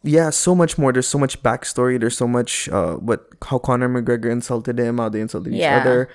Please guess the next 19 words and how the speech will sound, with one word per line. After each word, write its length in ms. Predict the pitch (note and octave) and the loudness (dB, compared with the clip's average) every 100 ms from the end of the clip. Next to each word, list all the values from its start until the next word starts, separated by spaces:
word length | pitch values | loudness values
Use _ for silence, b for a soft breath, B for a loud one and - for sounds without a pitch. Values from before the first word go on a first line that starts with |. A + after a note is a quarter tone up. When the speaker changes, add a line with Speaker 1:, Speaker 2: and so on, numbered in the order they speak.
| b b b _ | b b b _
Speaker 1:
Conor 200 | - C3 | 0 2
Speaker 2:
His 40 | C3+ | 2
Speaker 1:
McGregor 120 | C#3 D#3+ D#3+ D#3+ | 4 4 6 4
Speaker 2:
father 340 | D#3 D#3+ D#3+ | 4 2 2
and 100 | D#3 | 2
Speaker 1:
threw 220 | D3 D3 C#3+ | 4 4 6
the, 300 | C3+ C3 C3 | 4 4 2
Speaker 2:
something. 320 | B2+ B2 C#3+ b b b b b _ _ _ _ _ | 0 -4 -12 b b b b b _ _ _ _ _
Speaker 1:
the 100 | C3 | -4
chair 340 | - D3+ C#3 | -2 0 2
into 260 | C3+ C3+ D3 | 2 0 0
their 280 | C3 B2+ B2 | 2 4 4
Speaker 2:
Yeah. 280 | B2 B2+ C3+ | 4 6 6
Speaker 1:
bus, 340 | C3+ - - | 4 2 -8
almost 360 | - B2 B2+ - | -6 -2 -2 0
killing 280 | C#3+ C3+ C3+ | -2 0 0
a 80 | |
guy 540 | C3 C3 C3 C3 C3 C3+ | 2 2 2 2 2 2
Speaker 2:
Yeah. 400 | C#3+ C3+ - | 0 -2 -6